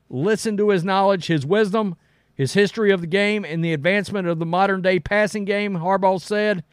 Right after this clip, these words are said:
"I was so excited to hear what he was saying and to go back to my office to write it down so I could remember it,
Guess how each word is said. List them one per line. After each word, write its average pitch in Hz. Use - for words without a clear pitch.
"I 147
was 165
so 208
excited 190
to 160
hear 190
what 175
he 196
was 170
saying 175
and 139
to 156
go 165
back 196
to 196
my 185
office 180
to 156
write 147
it 131
down 190
so 156
I 156
could 143
remember 190
it, 220